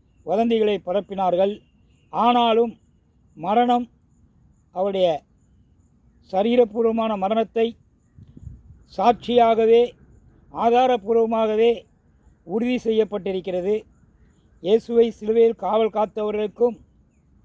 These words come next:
அவரை அடக்கம் செய்த யோசேப்புக்கும் நிக்கோதேமுக்கும் அதை பார்த்து கொண்டிருந்த ஸ்திரீகளுக்கும்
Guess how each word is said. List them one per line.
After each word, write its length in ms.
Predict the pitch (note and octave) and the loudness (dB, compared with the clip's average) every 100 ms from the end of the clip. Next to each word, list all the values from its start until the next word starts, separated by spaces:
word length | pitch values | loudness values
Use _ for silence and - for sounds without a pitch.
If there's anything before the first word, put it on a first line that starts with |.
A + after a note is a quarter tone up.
| _ _ _ _ _ - | _ _ _ _ _ -6
அவரை 260 | F3 A3 G3 | 0 2 2
அடக்கம் 420 | F3+ A3+ B3 A#3 | 0 -2 -4 -2
செய்த 240 | A3 A3 A3 | 0 0 0
யோசேப்புக்கும் 880 | F3 G3+ A#3+ A3 A3 A3 - A#3+ F#3+ - _ _ _ _ _ - | -2 -4 -2 -2 -2 -8 -2 -2 -2 -14 _ _ _ _ _ -16
நிக்கோதேமுக்கும் 1000 | F3+ - A#3 A#3 A3 A3 A3 - B3 G#3 - _ _ _ _ _ | -14 0 4 4 4 -2 -6 -4 -6 -6 -14 _ _ _ _ _
அதை 200 | E3 G3+ F#3 | -6 -6 -4
பார்த்து 420 | F#3+ G#3+ A#3 - A3 | 0 2 2 0 -10
கொண்டிருந்த 560 | A#3+ A#3+ A3 A3+ G#3+ | -6 -4 -4 -4 -4
ஸ்திரீகளுக்கும் 960 | F#3 - G3 A3 G#3+ G#3+ A3 - B3 | -6 -10 -8 -4 0 0 0 2 2